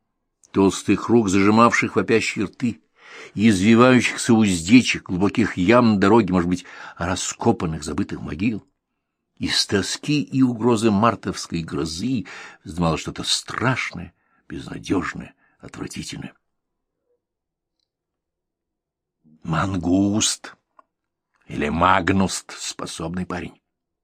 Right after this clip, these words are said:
На всё. Маленький, его мало, но он быстрый. Посмотрим, посмотрим,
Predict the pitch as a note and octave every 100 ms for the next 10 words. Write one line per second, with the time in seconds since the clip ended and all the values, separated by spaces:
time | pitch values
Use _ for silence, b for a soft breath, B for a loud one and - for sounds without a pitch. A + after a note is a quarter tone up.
0 | _ _ - - - - - D#2+ F2+ _
1 | _ _ _ _ _ A2 F#2 E2+ E2+ E2+
2 | F2+ - - C2+ D#2+ D#2+ F2 F#2 - -
3 | D#2 F2 F#2 F#2 E2+ E2 F2+ G2+ F2 E2+
4 | A#2 - - D#2+ - _ _ _ _ _
5 | _ _ _ _ - - D#2 - D#2+ -
6 | _ _ _ _ _ _ _ - - C2
7 | C2+ B1